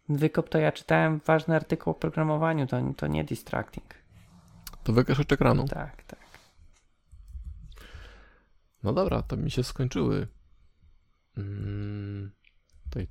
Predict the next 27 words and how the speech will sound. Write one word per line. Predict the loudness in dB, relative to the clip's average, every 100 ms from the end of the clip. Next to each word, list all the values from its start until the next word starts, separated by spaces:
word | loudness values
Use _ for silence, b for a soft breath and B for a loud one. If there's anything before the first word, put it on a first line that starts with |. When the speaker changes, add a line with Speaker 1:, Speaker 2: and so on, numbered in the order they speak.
| -2
Speaker 2:
te | 0
punkty. | 0 0 0 0 -2 -6 -4
Speaker 1:
No | 0
to, | 2 2 0 -8 0
a | 2
coś | 2 2
tam | 4
o | 4
książkach | 4 2 2 -4
jeszcze | -6 -4
mówiłeś | -4 -2 -2 -2
było. | -4 -4 -2 -4 -10 _ B B B B
Speaker 2:
No | -4 -2
to | 0
książki | 4 4 4
na | 4
polecenie, | 6 6 4 2 2
że | 4
mamy, | 6
Speaker 1:
Okej, | 6 6 4 0 -12 -12 -2
dobra. | 2 2 2
Speaker 2:
e, | 0 -4 -8 -16 -12 -10 -10 -14 -18 -20 -10
a | -8
to | -6 -8 -8
później, | -4 -2 -2
myślę. | -4 -6 -6
Speaker 1:
Okej, | -6 -4 -6